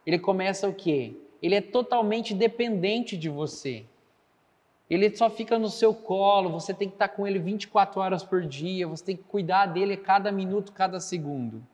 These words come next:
Ao momento que você passa alguns meses, ele começa a gatinhar. É nesse momento que ele vai bater a cabeça, às vezes, numa quina lá,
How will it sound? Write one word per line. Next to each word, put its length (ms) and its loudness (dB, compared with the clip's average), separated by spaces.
Ao 140 12
momento 400 6
que 100 -2
você 300 2
passa 400 6
alguns 400 2
meses, 500 4
ele 140 2
começa 380 -2
a 20 2
gatinhar. 720 -2
É 80 2
nesse 260 4
momento 400 2
que 60 2
ele 120 6
vai 180 6
bater 460 8
a 80 2
cabeça, 500 6
às 80 -2
vezes, 200 2
numa 260 0
quina 500 -2
lá, 380 2